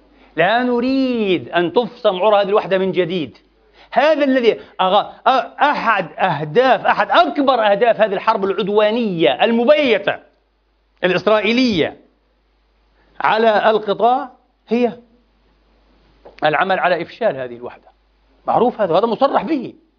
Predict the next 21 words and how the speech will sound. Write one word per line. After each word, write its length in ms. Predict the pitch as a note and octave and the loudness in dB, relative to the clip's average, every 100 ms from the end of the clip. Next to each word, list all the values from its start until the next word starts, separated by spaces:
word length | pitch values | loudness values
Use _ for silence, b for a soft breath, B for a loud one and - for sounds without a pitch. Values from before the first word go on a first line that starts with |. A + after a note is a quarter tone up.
| _ | _
هذا 340 | A#3 D4 D4 - b b - | -6 -6 -6 -10 b b -2
جنن 340 | C4 D#4+ D#4 | 2 4 4
إسرائيل. 880 | D4 C4 - A#3+ A#3+ E4 C4+ D#3 - - _ _ _ _ _ _ - | 4 2 2 2 4 4 4 2 -2 -20 _ _ _ _ _ _ -2
موضوع 240 | F#3 F#3 | 0 0
حكومة 400 | G3 E3 A3+ G#3 | -2 -2 -2 0
وفاق 340 | G3 D#3+ A#3 G3+ | -2 2 0 2
وتوحد 320 | F#3+ A3+ G3 | 0 0 0
الفلسطينيين 400 | F3+ G3 A3 A#3+ | -6 -4 -2 2
من 100 | A#3+ | 2
جديد، 680 | G3+ A3 D#4 D4 - - - _ _ b b | 2 2 2 0 -4 -14 -20 _ _ b b
لأن 260 | E3+ F3+ G3 | -4 -4 -4
الحالة 320 | F3+ - D#4+ | -4 0 0
الأولى 280 | D4 C4+ C4+ | 2 2 2
كما 220 | B3+ B3+ | 2 0
قلت 260 | G#3+ F3+ F3 | 2 0 2
مرة 360 | C4 B3 F#3 | 2 4 2
ولم 260 | F#3+ B3 D#4 | 4 4 4
يعجب 260 | D4 A#3 A3 | 2 2 2
هذا 320 | G#3 F3+ G3 - _ _ _ _ _ F#3 | 2 0 -4 -12 _ _ _ _ _ -2
أطرافاً 360 | F#3+ A3+ G3+ | 2 2 0
كثيرين، 540 | F#3+ F3+ F3 E3+ G3+ | -4 -6 -6 -8 -10